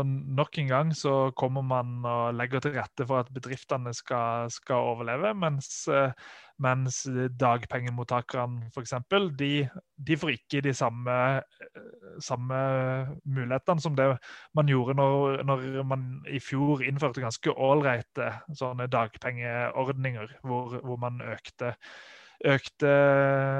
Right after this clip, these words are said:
summen man fikk. Eh, men nå er man tilbake på, på det gamle nivået som er, som er veldig lite. Så det er jo et av kravene til Rødt nå, at dagpengemottakere skal, skal ha rett på mer.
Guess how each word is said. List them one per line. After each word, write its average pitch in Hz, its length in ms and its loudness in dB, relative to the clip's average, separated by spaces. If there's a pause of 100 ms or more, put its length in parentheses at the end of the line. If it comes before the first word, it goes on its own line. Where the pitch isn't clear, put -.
(400)
summen 139 400 0
man 127 240 -2
fikk. - 320 -2 (840)
Eh, 143 360 4
men 143 180 2
nå 143 100 6
er 135 80 6
man 135 180 0
tilbake 131 460 2
på, 131 180 2 (540)
på 127 240 0
det 139 120 2
gamle 123 360 2
nivået 120 560 2
som 120 240 -8
er, 117 260 -6 (580)
som 120 200 -2
er 117 600 0
veldig 117 220 2
lite. 117 460 -6
Så 131 220 0
det 143 160 4
er 131 140 6
jo 117 80 2
et 113 140 -2
av 120 100 -4
kravene 120 500 0
til 117 160 -6
Rødt 113 200 -8
nå, 202 100 2 (160)
at 127 240 -6
dagpengemottakere 120 960 -4
skal, 113 480 -4 (480)
skal 117 320 2
ha 123 180 2
rett 110 200 -8
på 117 120 -10
mer. 113 240 -12